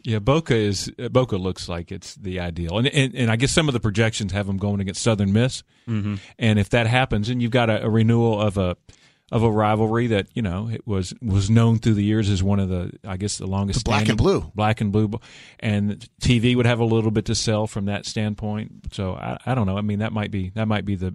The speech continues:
Speaker 1: the best of all worlds.
Speaker 2: Yeah, I'm a little, I'm a little in your camp, Jeff, where I was, I mean, I was like gung ho Bahamas Bowl, and they, they're not in the Bahamas
Speaker 3: <laughs> Right,
Speaker 2: Bowl.
Speaker 3: right.
Speaker 2: So I won't be eating Popeye's chicken on the beach. That's, I'm kinda heartbroken about that. So if that's out of the picture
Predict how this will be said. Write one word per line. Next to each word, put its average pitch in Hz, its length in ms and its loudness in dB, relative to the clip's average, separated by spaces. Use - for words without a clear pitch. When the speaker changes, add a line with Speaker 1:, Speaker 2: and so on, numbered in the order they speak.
Speaker 1:
the 107 100 -6
best 95 220 -2
of 90 100 -8
all 90 180 -4
worlds. 98 380 -6
Speaker 2:
Yeah, 107 120 2
I'm 113 80 6
a 120 60 6
little, 117 240 6
I'm 139 160 4
a - 20 8
little 117 240 6
in 101 80 2
your 104 140 2
camp, 101 260 -4
Jeff, 95 320 -4
where 101 100 0
I 104 80 4
was, 107 200 0
I 113 60 0
mean, 113 120 6
I 131 120 6
was 110 180 2
like 95 160 0
gung 107 240 2
ho 104 200 4
Bahamas 95 480 0
Bowl, 92 240 -2
and 95 120 0
they, 98 240 0
they're 110 100 2
not 113 200 4
in - 20 -2
the 104 60 0
Bahamas 98 400 0
Speaker 3:
<laughs> 127 80 6
Right, 131 80 4
Speaker 2:
Bowl. 123 80 0
Speaker 3:
right. 123 260 2
Speaker 2:
So 110 100 0
I 110 40 6
won't 127 180 6
be 135 80 6
eating 123 180 6
Popeye's 113 360 4
chicken 107 200 0
on 98 60 0
the 95 60 -2
beach. 90 420 -4
That's, - 380 -2
I'm 104 100 -6
kinda 101 160 -2
heartbroken 92 340 -2
about 92 200 -6
that. 87 280 -4
So 98 220 0
if 113 140 -4
that's 143 240 6
out 147 160 4
of 135 100 4
the - 40 4
picture 139 440 2